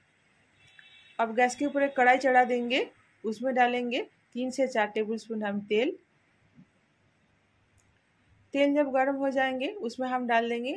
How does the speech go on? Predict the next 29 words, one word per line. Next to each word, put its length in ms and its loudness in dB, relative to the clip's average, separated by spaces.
हाफ 300 0
टी 100 -4
स्पून 360 -10
साबुत 400 -6
जीरा, 420 -2
एक 200 -8
तेज़पत्ता, 560 -2
थोड़ा 160 0
सा 160 -8
हम 160 -4
इसको 220 -12
फ्राई 220 -4
कर 160 -4
लेंगे। 440 -4
आँच 240 -2
को 140 -4
हम 380 -6
इस 160 -10
टाइम 360 -2
हम 180 -6
मीडियम 380 -2
पर 140 -2
ही 60 -2
रखेंगे। 600 -4
अब 120 2
हम 160 2
इसमें 280 -2
डाल 240 2
देंगे 400 -2